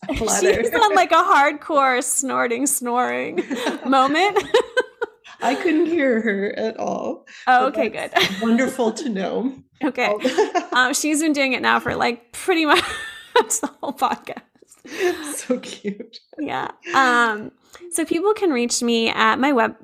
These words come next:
Speaker 1: my website's really the best place. It's Kara Nicole Bitar dot com. It's K A R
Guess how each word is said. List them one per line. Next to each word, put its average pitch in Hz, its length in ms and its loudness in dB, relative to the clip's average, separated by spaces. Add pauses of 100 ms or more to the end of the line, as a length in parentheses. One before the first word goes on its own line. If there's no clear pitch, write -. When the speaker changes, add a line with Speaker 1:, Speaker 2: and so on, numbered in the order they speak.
(120)
Speaker 1:
my 233 160 0
website's 220 480 2
really 202 140 -2
the 196 100 -8
best 202 400 -2
place. 254 320 -2
It's 233 360 0 (1000)
Kara 226 440 2
Nicole 226 440 0
Bitar 208 380 -2
dot 202 180 0
com. 269 320 2
It's 226 180 -2
K 233 380 2
A 208 260 0
R 202 320 2